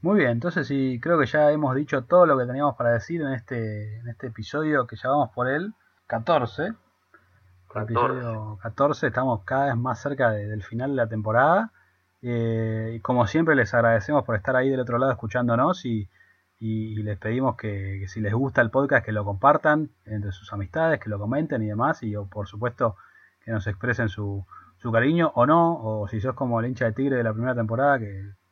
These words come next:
Speaker 1: no, no se puso a discutir y decir cosas feas, también las recibimos de la mejor manera. <laughs> Así que, bueno, eso. Mi nombre es Matías Mestas, aquí acompañado por el Counselor del Fútbol. Te voy a dejar que despidas vos, Francisco.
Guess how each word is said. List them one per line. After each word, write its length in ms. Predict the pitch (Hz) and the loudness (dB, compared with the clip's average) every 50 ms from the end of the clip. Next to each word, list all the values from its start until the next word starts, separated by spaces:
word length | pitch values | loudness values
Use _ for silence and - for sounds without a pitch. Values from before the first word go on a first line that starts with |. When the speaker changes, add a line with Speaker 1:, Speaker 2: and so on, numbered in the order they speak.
| _ _ _ | _ _ _
Speaker 1:
no, 260 | - 110 110 110 110 | -12 -8 -8 -6 -6
no 380 | 104 107 110 110 107 104 104 95 - _ _ _ | -6 -6 -6 -6 -6 -8 -10 -12 -16 _ _ _
se 120 | _ - 113 | _ -16 -10
puso 200 | 110 117 104 123 | -8 -4 -2 -2
a 60 | 117 | -2
discutir 420 | 110 - - 110 - 151 160 147 | -2 -4 -6 -6 -4 -2 -2 0
y 120 | 135 117 107 | 0 -2 -2
decir 260 | 104 101 95 - 117 | -4 -6 -8 -8 -8
cosas 300 | 110 127 120 120 113 - | -6 -6 -4 -4 -4 -4
feas, 320 | - 156 104 - - - _ _ _ _ _ _ _ _ _ _ _ _ _ _ _ _ _ - | -4 -4 -4 -4 -6 -10 _ _ _ _ _ _ _ _ _ _ _ _ _ _ _ _ _ -2
también 320 | - 127 127 139 147 143 | 0 2 4 4 6 6
las 120 | 127 104 | 4 4
recibimos 540 | 113 107 - - 120 123 131 131 139 131 117 | 2 0 -2 -2 -2 0 0 0 2 0 0
de 80 | 107 104 | 0 -2
la 80 | 107 | -2
mejor 260 | 110 107 101 - 117 120 | -4 -4 -4 -4 -2 -2
manera. 400 | 123 127 139 139 143 165 220 - _ _ _ _ _ _ _ _ | 0 0 0 0 -2 -2 -4 -8 _ _ _ _ _ _ _ _
<laughs> 540 | - 92 90 123 123 117 113 107 104 101 95 - _ - - - _ _ _ _ | -4 -2 0 2 2 2 2 0 -2 -4 -8 -10 _ -20 -20 -20 _ _ _ _
Así 380 | - 117 107 - - 131 123 113 | -4 -4 -4 -2 -2 -4 -4 -4
que, 880 | 120 120 113 113 110 107 104 104 101 101 101 98 101 101 101 98 98 98 - _ _ _ _ _ _ _ _ - | -2 -2 0 0 0 0 -2 -2 -4 -4 -4 -4 -6 -6 -6 -8 -10 -12 -16 _ _ _ _ _ _ _ _ 0
bueno, 320 | 175 185 160 139 147 160 | 4 4 6 6 6 6
eso. 340 | 139 101 - - 101 92 - _ - | 4 2 0 -4 -8 -8 -10 _ -10
Mi 120 | 113 117 | -6 -2
nombre 240 | 127 135 139 139 127 | -2 0 2 2 2
es 40 | 123 | 0
Matías 300 | 123 120 120 135 123 120 | 0 -2 -2 -2 -2 -2
Mestas, 520 | 160 180 175 - 185 175 165 170 - _ _ _ | -2 -4 -4 -2 -2 -2 -2 -2 -8 _ _ _
aquí 180 | 113 107 110 117 | -8 -6 -4 -2
acompañado 520 | 113 117 110 113 110 113 120 123 120 113 | 0 0 2 2 2 2 2 2 2 2
por 180 | 107 107 104 104 | 2 0 -2 -2
el 160 | 101 104 104 | -4 -6 -4
Counselor 440 | - 120 123 120 - 123 113 110 107 | -4 -2 -2 -2 -2 -2 -2 -2 -2
del 100 | 107 98 | -4 -4
Fútbol. 320 | - 170 180 180 175 170 175 - - - _ _ | -2 2 6 6 6 6 4 -2 -16 -20 _ _
Te 60 | - | 0
voy 80 | 135 151 | 4 4
a 40 | |
dejar 200 | 143 - 160 156 | 6 6 4 4
que 80 | 139 139 | 4 4
despidas 460 | 127 120 107 95 - 135 127 117 110 | 2 2 2 0 0 0 2 2 2
vos, 160 | 101 95 92 | 2 0 -2
Francisco. 520 | - 101 95 92 - 104 92 - 95 95 | -4 -6 -8 -6 -6 -8 -10 -10 -14 -20